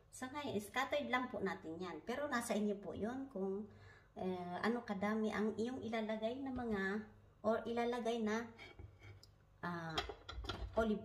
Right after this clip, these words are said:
oil. So, ayan. Of course, lagyan natin siya ng asin.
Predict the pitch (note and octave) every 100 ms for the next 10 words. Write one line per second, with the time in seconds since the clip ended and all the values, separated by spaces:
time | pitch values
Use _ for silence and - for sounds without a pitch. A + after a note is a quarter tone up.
0 | - E3+ - - - - - - - -
1 | - - - - - - E3+ F#3 F#3+ B3
2 | - - - - - - - A#3 - C#4
3 | B3+ D#4 E4 - G#3+ G#3+ G#3+ F#3+ A#3+ -
4 | C4+ G#3 - - F#3+